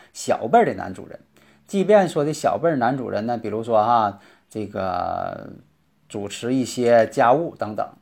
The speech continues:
但是呢，也得看这个他父亲，除非他父亲什么事儿不管了，是不是啊？啊，但现在他父亲呢还能管点事儿，所以说呢，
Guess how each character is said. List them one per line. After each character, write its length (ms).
但 180
是 100
呢， 140
也 160
得 140
看 320
这 120
个 360
他 140
父 260
亲， 200
除 160
非 120
他 120
父 200
亲 140
什 160
么 80
事 60
儿 100
不 80
管 320
了， 380
是 100
不 100
是 80
啊？ 280
啊， 200
但 140
现 140
在 160
他 100
父 220
亲 160
呢 100
还 140
能 160
管 180
点 160
事 120
儿， 180
所 140
以 80
说 140
呢， 220